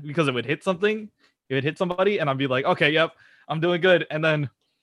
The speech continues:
eventually it got to a point where I could throw a Fire Strike, and I know where the opponent's gonna show up around the corner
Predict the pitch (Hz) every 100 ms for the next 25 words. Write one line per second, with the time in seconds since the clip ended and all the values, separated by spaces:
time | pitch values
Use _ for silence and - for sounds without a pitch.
0 | _ - 147 208 277 226 165 139 160 131
1 | 165 160 139 135 127 143 175 143 156 139
2 | 143 139 - 139 127 127 123 123 117 127
3 | 143 147 147 117 127 143 139 127 143 139
4 | - 135 120 - 127 131 127 120 123 117
5 | 127 117 - 113 120 151